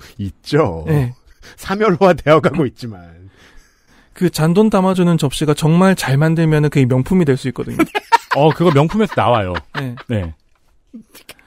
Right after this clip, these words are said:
Speaker 2: 그 브랜드품에서 나오는 것도 있고,
Speaker 1: 네.
Speaker 2: 그게 퀄리티가 있어요. 그러니까
Speaker 1: 그렇겠죠?
Speaker 2: 금속 동전을 가죽 같은 재질이잖아요.
Speaker 1: 음.
Speaker 2: 그 페이크 가죽 재질 위에서 이렇게 할 때 집기 좋은 그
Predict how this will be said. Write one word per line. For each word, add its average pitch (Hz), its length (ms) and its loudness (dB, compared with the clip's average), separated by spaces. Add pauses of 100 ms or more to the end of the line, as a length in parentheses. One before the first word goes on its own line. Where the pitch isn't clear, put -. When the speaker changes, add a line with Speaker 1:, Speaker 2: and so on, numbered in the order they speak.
(160)
Speaker 2:
그 175 100 -4
브랜드품에서 240 680 0
나오는 156 240 0
것도 151 240 -6
있고, 135 400 -4
Speaker 1:
네. 139 100 -4 (760)
Speaker 2:
그게 180 260 2 (480)
퀄리티가 311 420 0
있어요. 131 280 -8
그러니까 147 220 -8
Speaker 1:
그렇겠죠? 269 400 0 (1300)
Speaker 2:
금속 247 480 0
동전을 180 760 -4 (460)
가죽 185 240 -6
같은 196 240 -2
재질이잖아요. 143 680 -4
Speaker 1:
음. 277 120 -6
Speaker 2:
그 139 300 -4 (140)
페이크 202 240 0
가죽 147 300 -2
재질 151 380 -4
위에서 147 200 -4
이렇게 151 220 -8
할 147 100 -2
때 170 180 0
집기 196 340 -4
좋은 185 400 2
그 156 260 -2